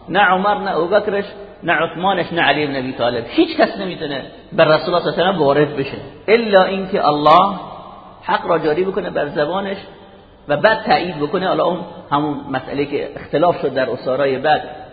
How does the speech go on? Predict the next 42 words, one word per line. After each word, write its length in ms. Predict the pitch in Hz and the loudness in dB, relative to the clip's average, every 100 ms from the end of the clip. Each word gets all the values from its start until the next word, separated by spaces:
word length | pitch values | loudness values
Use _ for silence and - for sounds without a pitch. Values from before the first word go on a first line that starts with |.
| - | -6
ما 100 | 139 | -6
کان 280 | 143 127 - - - - | -4 -6 -8 -12 -18 -14
النبی 380 | 135 127 127 131 | -8 -6 -4 -4
ان 60 | 127 | -4
یکون 220 | 127 139 | -6 -6
له 320 | 123 135 143 | -6 -4 -2
اسری 240 | 156 - 117 127 | -4 -4 -8 -8
حتی 220 | - 139 | -6 -4
یثخن 380 | 151 - 131 127 | -4 -4 -6 -4
فی 100 | 131 | -4
الارض، 260 | 196 226 - | 0 0 -2
اجتهاد 500 | 135 - 143 196 208 | -8 -4 2 2 2
کرد 160 | 233 226 | 0 -2
رسول 220 | 226 220 | -2 -4
الله 100 | 220 | -4
صلی 80 | 196 | -4
الله 220 | 220 240 | -4 -4
علیه 100 | 247 | -2
و 40 | |
سلم، 120 | 131 | -4
از 80 | 185 | -4
بین 200 | 175 170 | -6 -2
مشورتی 480 | 143 143 143 185 226 | -2 -2 0 0 0
که 100 | 220 | 0
گرفت، 340 | 208 247 262 - - - - - 170 | 4 4 4 -2 -12 -16 -18 2 6
بعد 240 | 233 220 - - - - - - - 147 | 6 6 -4 -12 -14 -14 -18 -20 -2 2
الله 320 | 156 180 185 | 4 4 4
اومد 320 | 175 196 277 - - - - - - - - - | 2 -2 -2 -6 -12 -16 -18 -20 -20 -20 -20 -18
حق 420 | - 208 247 247 208 | -8 0 0 2 4
داد 220 | 226 - - - - - - | 4 4 -6 -14 -18 -16 0
به 80 | |
اون 120 | 196 226 | 2 2
اصحابی 540 | 180 - 233 247 226 | 0 0 2 2 2
که 140 | 196 | 0
رأی 360 | 160 220 247 - | 4 6 6 4
داده 200 | 233 220 | 0 -2
بودن 200 | 214 220 | -4 -4
که 100 | 196 | -2
رسول 240 | 165 175 202 | -4 -2 -2
الله 120 | 143 | -4
اسیر 220 | - 160 143 | -4 -6 -4
نگیره، 380 | 113 107 117 | -6 -6 -8